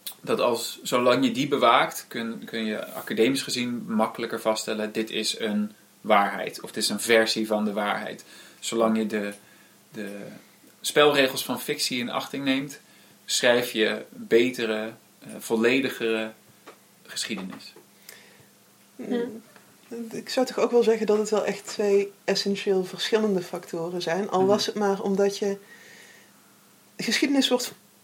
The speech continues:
Speaker 2: zoals ik het zie, moeilijker op twee punten. Dat is namelijk als het te ver weg is.
Speaker 1: Mhm.
Speaker 2: Als je te maken hebt met een samenleving waarvoor je heel selectief of heel weinig bronnen hebt. Ehm, en die misschien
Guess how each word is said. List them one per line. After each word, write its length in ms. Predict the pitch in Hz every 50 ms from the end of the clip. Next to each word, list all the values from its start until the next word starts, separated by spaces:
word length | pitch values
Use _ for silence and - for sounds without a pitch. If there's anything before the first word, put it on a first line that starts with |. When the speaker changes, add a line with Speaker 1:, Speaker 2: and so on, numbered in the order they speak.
| _
Speaker 2:
zoals 260 | - - - 220 220 214
ik 100 | 233 233
het 120 | 214 -
zie, 180 | - - 196 196
moeilijker 640 | 202 208 214 240 277 294 262 262 262 247 233 -
op 140 | - 196 -
twee 260 | - - 220 196 196
punten. 400 | 196 - 190 170 165 160 - 175
Dat 100 | 165 185
is 100 | 190 190
namelijk 300 | - 202 190 190 196 190
als 100 | - 190
het 160 | 190 185 185 -
te 140 | - 190
ver 200 | 180 196 185 175
weg 220 | 165 170 196 202 -
is. 320 | - - - - - - -
Speaker 1:
Mhm. 320 | - 127 117 127 120 120
Speaker 2:
Als 180 | 208 208 196 -
je 120 | 220 196 196
te 140 | 196 - 196
maken 340 | 196 190 185 190 190 196
hebt 140 | 190 190 185
met 140 | - 185 180
een 180 | 180 175 180 180
samenleving 560 | - 196 185 180 185 185 185 180 180 180 190
waarvoor 280 | 185 175 175 190 185
je 80 | 185 180
heel 420 | 175 175 185 180 180 170 170 175 180
selectief 560 | 175 - - - 180 175 180 - - 214 -
of 140 | 180 - -
heel 140 | 190 180 180
weinig 380 | 175 175 185 196 196 185 165
bronnen 360 | 160 156 - 180 175 175 175
hebt. 300 | 165 170 170 170 - - - - - - - - - - - - - - - - - -
Ehm, 440 | _ 196 190 185 180 180 175 180 180 180 175 - _ _ _ - - - -
en 140 | - 190 190
die 140 | 180 190 180
misschien 560 | 180 185 - - - 202 190 180 180 180 175